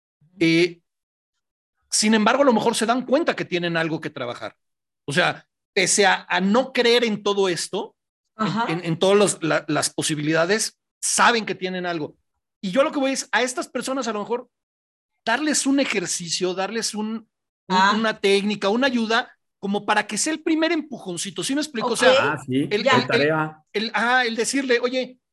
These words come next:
Speaker 1: a ver, tú no crees, por ejemplo, en las constelaciones, o no crees en la psiquiatría, o no crees en la psicología, este, clásica, lo que sea,
Speaker 2: Ujú.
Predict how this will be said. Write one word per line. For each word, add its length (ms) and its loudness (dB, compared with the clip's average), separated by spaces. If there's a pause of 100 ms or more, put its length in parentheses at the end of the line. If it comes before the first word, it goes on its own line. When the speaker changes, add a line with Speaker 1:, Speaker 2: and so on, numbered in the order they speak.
(140)
Speaker 1:
a 60 -4
ver, 380 -4
tú 100 -2
no 120 -2
crees, 160 -2
por 140 -4
ejemplo, 200 -6
en 40 -2
las 100 -4
constelaciones, 680 -6
o 100 -6
no 160 -4
crees 220 0
en 60 -2
la 80 -2
psiquiatría, 600 -4
o 20 -4
no 140 -4
crees 200 -6
en 80 -8
la 80 -6
psicología, 580 -4 (100)
este, 280 -10
clásica, 640 0
lo 180 -4
que 80 -8
sea, 240 0
Speaker 2:
Ujú. 300 -2